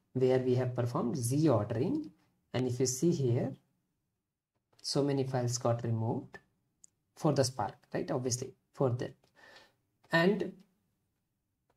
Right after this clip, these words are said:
in physical, uh, files, right? If I go to Algeria, right,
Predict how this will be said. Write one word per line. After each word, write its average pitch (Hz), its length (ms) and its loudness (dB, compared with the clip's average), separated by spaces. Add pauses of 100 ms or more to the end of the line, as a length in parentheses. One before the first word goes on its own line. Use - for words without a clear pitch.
(160)
in 190 160 6
physical, 185 840 4 (180)
uh, 135 300 -4 (340)
files, 127 320 0
right? 208 360 -4 (240)
If - 120 -6
I 135 60 0
go 139 160 2
to 180 160 2
Algeria, 120 560 0
right, - 260 -8